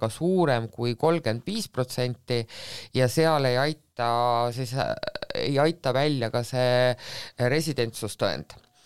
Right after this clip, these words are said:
Äh, sellel, äh, võib-olla kõige õigem oleks sellele vastata hoopis sedapidi, et, äh, et neid konkreetseid, äh,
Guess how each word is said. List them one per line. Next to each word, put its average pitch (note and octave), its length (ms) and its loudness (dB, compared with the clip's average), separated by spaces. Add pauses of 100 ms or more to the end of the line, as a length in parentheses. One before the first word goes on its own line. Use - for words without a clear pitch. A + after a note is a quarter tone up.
(540)
Äh, C#3 320 4
sellel, F3+ 1400 0
äh, C3+ 260 4 (160)
võib-olla D#3+ 400 4 (220)
kõige F#3 340 2 (240)
õigem D#3 640 2
oleks C#3+ 300 0
sellele B2+ 320 4
vastata C#3+ 520 2
hoopis D3+ 380 -2
sedapidi, B2+ 580 0
et, - 320 -4
äh, B2 380 2 (760)
et C3+ 320 0
neid C3+ 160 -2
konkreetseid, C#3 1040 0
äh, B2+ 560 4